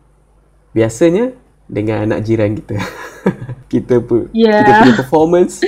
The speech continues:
Speaker 2: <laughs>
Speaker 1: kita punya
Speaker 2: Betul,
Speaker 1: result,
Speaker 2: betul. Baru nak cakap.
Speaker 1: semua akan di-compare dengan anak jiran ke, anak, anak saudara
Speaker 2: Yes.
Speaker 1: ke. Oh, tapi the, the, orang cakap apa, the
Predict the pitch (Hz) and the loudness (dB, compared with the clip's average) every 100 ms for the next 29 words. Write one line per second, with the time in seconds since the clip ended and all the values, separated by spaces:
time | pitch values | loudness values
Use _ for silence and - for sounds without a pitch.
0 | - - - 294 254 285 285 285 220 214 | -6 -14 -4 0 0 2 2 4 6 4
1 | 208 202 202 233 285 226 240 226 208 202 | 4 2 0 -2 -2 -4 -6 -6 -6 -6
2 | 127 131 127 127 120 123 123 127 123 120 | -4 -2 -2 -2 -2 -2 -2 0 0 0
3 | 117 120 113 117 120 120 131 135 143 147 | 0 0 -2 -2 0 2 2 2 0 0
4 | 143 147 147 113 107 107 104 - 113 117 | -2 -2 -4 -6 -6 -4 -6 -6 -8 -8
5 | 123 117 110 127 143 135 135 135 139 139 | -6 -2 2 2 2 0 -2 -2 -2 -6
6 | 147 _ _ _ _ _ _ _ _ 135 | -8 _ _ _ _ _ _ _ _ -4
7 | 131 123 117 120 123 208 262 - _ _ | -2 -2 -4 -6 -6 -6 -6 -8 _ _
8 | _ _ 101 117 107 101 92 - _ _ | _ _ -4 -2 0 -2 -6 -14 _ _
9 | - - 104 78 - 104 104 117 156 233 | -16 -12 -10 -10 -8 -8 -8 -8 -4 -2
10 | - | -2